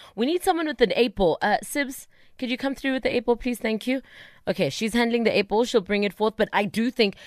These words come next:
give it time. It's only been two months. Or I think m-, him meeting your family so soon, it's soon, but it's done.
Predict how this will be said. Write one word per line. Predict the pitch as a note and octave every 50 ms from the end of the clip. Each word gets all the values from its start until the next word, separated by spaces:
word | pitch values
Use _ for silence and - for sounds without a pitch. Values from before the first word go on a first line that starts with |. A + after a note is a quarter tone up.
| - - - - _
give | - G#3 G#3+
it | - -
time. | - G#3+ F3 D#3 D3+ E3 A#3+ C#4+ - _
It's | - E3+ -
only | F#3+ G#3+ A#3 B3
been | A3+ B3+ B3 A3+
two | - - A#3+
months. | G#3 F3 D3+ D3 D#3 A3+ - - -
Or | G#3 - -
I | F#3+ G3
think | F3+ F#3+ C4+ A#3+ G3+
m-, | G#3 G3 F#3 - _ _
him | G3+ F#3+ A#3+ B3+ A#3+
meeting | A3+ A#3 G#3+ A3 G#3+
your | F#3+ F#3 F#3
family | - G3 F#3 F3+ F3 F3
so | - - E3+
soon, | - - F#3 F3 F3 E3 - - - - - - - - - - - - - - - - _ _ _
it's | - F3+ -
soon, | - - C4 A3 F3+
but | C#3+ -
it's | G3 F3 - -
done. | - E3 C#3 C3 A#2+ A2